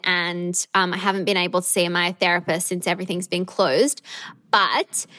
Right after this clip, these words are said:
it also helps so much with my sleep. It encourages your body to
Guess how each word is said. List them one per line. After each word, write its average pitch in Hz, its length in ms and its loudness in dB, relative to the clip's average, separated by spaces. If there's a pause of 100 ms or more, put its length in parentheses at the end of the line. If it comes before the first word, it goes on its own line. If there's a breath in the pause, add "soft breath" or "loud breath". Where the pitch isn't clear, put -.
(260 loud breath)
it 247 240 6
also 220 560 6
helps - 600 0
so 190 440 4
much 175 320 0
with 185 120 0
my 175 160 0
sleep. 185 680 2 (380 loud breath)
It 240 240 4
encourages 220 720 0
your 220 120 4
body 196 440 2
to 190 340 2